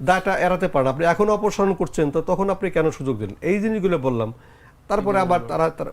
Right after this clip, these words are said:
Speaker 1: ওনারা যখন নিজেরাই ad hoc কমিটি গঠন করে, তখনই ওনাদের কর্মকর্তা কর্মচারীদের দিয়ে করেন। তো আমি বলতেছি যে এখন ধরেন তারা একটা, আহ, নিরপেক্ষ সরকারের চাপে পড়ে তারা পুরা, মানে,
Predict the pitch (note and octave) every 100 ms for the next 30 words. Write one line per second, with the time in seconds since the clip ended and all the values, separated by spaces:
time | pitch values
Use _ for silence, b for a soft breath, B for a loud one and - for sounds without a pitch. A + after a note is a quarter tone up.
0 | - C3 D3+ F#3 G3+ G3 D#3+ C#3+ F3 G3+
1 | A3+ A3 F3 F3 F3 E3+ D#3+ D3+ C#3 C#3+
2 | C3 A#2+ B B B E3+ G3+ G3+ F#3 E3+
3 | F3 D#3 D#3 C#3+ C#3+ C#3+ C#3+ C#3 C3+ C#3
4 | B2 B2 A#2+ A2+ G#2 F#2 - B B C3+
5 | D#3+ G3 G3+ G3+ G#3+ A#3 - C3+ D#3 A3
6 | F#3+ F3+ D#3+ E3+ E3 D#3+ - D#3 - B
7 | B B - B2+ C3 C#3+ D#3+ F3+ - -
8 | E3 D#3+ E3 D#3+ F#3 F3+ F#3+ F#3+ F3+ D#3
9 | D#3 D3 - B B B D3+ D#3+ D3+ F#2+
10 | B2+ C3+ C3